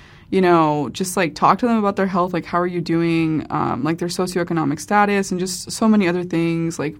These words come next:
weighing them, measuring them, um, just a lot of really cool stuff. And it's, it's a start. I, I definitely want to work,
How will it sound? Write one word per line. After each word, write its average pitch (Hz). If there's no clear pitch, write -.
weighing 185
them, 175
measuring 160
them, 156
um, 156
just 285
a 339
lot 180
of 180
really 170
cool 170
stuff. 160
And 208
it's, -
it's 226
a 294
start. 208
I, 196
I 202
definitely 202
want 185
to 196
work, 170